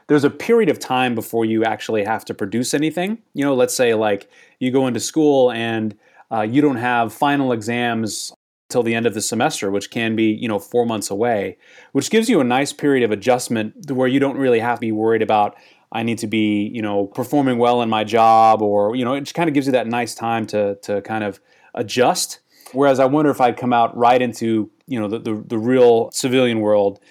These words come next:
the real private sector, for example, and gotten a job, I, I may have not have been able to adjust as easily because I would have been wanting to produce right away, while at the same time trying to wrap my head around the shock of being, like, this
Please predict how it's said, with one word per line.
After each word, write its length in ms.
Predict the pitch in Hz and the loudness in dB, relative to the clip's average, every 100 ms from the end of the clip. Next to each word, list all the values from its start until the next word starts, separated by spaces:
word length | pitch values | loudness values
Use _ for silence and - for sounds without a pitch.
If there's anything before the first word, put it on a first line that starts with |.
| _ - | _ -2
the 100 | 135 | 2
real 180 | 135 | 2
private 320 | 127 120 107 107 | 2 2 2 -2
sector, 300 | 110 - 104 | -2 -2 -4
for 100 | 107 | -4
example, 380 | 98 104 104 | -4 -4 -4
and 80 | 104 | -4
gotten 200 | 110 104 | -2 -4
a 40 | 98 | -4
job, 400 | 107 123 113 120 | 0 2 2 0
I, 180 | - - | -6 -10
I 80 | - | -6
may 220 | 165 233 | -2 0
have 140 | 262 147 | 0 0
not 260 | 143 143 - | -2 -4 -8
have 160 | 127 117 | -6 -2
been 120 | 117 | -2
able 200 | 120 120 | -2 -2
to 120 | 110 | -4
adjust 380 | 104 110 127 - | -2 -2 -2 -4
as 100 | 104 | -6
easily 300 | 101 101 101 | -4 -4 -4
because 480 | 104 104 104 101 - _ - - | -4 -2 -2 -4 -12 _ -20 -4
I 80 | 120 | 0
would 140 | 139 | 2
have 180 | 123 113 | 0 -4
been 140 | 123 | -4
wanting 280 | 117 117 113 | -2 -2 -2
to 120 | 110 | -6
produce 480 | 98 113 143 175 - | -6 -2 0 0 2
right 200 | 127 120 | 2 2
away, 520 | 113 113 113 110 107 - - - | 2 2 2 0 0 -6 -8 2
while 160 | 139 | 2
at 80 | 110 | 2
the 80 | 117 | 0
same 260 | - 131 | 0 0
time 320 | 120 135 127 113 | 0 0 0 -2
trying 200 | 127 117 | -2 0
to 60 | |
wrap 300 | 110 117 117 | 2 2 2
my 100 | 117 | -2
head 200 | 107 113 | 0 0
around 280 | 110 110 104 | 2 0 -2
the 80 | 101 | -4
shock 400 | - 120 113 110 | -2 2 2 0
of 140 | 104 | -4
being, 240 | 107 107 104 | -4 -4 -4
like, 200 | 98 95 | -4 -4
this 220 | 98 | -6